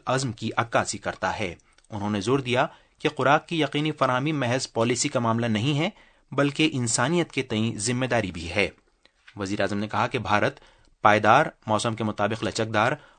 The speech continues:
اور مستقبل کے لیے تیار زرعی ایکو نظام تشکیل دے رہا ہے، جبکہ ملک بھر میں سائنسی زراعت کو mission mode پر فروغ دیا جا رہا ہے۔ انہوں نے واضح کیا کہ ٹیکنالوجی بھارتی زراعت کی بڑی طاقت بن رہی ہے اور زراعت کا مستقبل صرف زیادہ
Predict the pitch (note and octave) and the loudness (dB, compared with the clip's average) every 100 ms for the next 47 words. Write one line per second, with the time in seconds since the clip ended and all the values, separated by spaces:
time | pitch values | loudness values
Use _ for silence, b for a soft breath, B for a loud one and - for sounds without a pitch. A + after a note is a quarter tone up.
0 | b B2 A#2+ A2+ A2 C3 A#2+ F3+ D#3+ C#3+ | b 0 2 0 0 -2 0 0 0 -2
1 | B2+ C#3 A2+ A2+ B2 B2+ G#2 A2 B2+ D#3+ | -2 -2 0 2 2 2 0 0 -2 -2
2 | - A#2 C#3 A#2 G2+ G2+ F#2+ B2 - D#3 | -6 -4 -2 0 2 0 0 -4 -4 -4
3 | A2+ F#2 F2+ F2 F2+ F#2 G#2 D#2+ b b | -4 -2 -2 -4 -4 -4 -4 -6 b b
4 | b - - A2 G#2 G#2 A2 A2 B2+ C3+ | b -10 -4 0 0 0 0 0 -2 -2
5 | G#2 G2+ F#2+ A2 G2+ G#2 A#2+ - B2 B2 | -2 -2 -4 -4 0 2 0 0 -2 -2
6 | B B B A2+ C3 - E3+ G#2+ G2 - | B B B -2 0 2 0 2 0 0
7 | G#2 - C3 C#3 G2 F2+ F#2 F2 F2+ F2+ | -2 0 0 2 0 -2 -2 0 0 0
8 | E2 F2+ G#2+ G2 - b b b - G#2 | -2 -2 0 0 -4 b b b -4 -2
9 | G2+ F#2 G2 D3 C#3 B2 A#2 G2+ G#2 G#2+ | 0 0 0 -2 -2 -4 -4 -6 -2 0
10 | A#2 A#2 D3+ B B B A2+ B2 - E3 | 0 -2 -4 B B B 2 2 2 -2
11 | C3 C3+ C3+ C3+ A2+ C3 A2+ F#2+ A2+ G2 | 2 2 2 -4 -2 -2 -2 -2 -4 -4
12 | G2 F#2+ C#3+ C#3 F#3 b b b b C3 | -4 -4 -2 -2 -4 b b b b 4
13 | C#3 C#3 A#2 A#2 C#3 D#3+ - C3+ A2 C3 | 4 4 0 4 6 4 0 -2 0 -2
14 | A#2 C#3+ D3 - C3 A2+ G#2+ G#2+ A2+ | 0 -2 -2 -2 -4 -2 0 0 0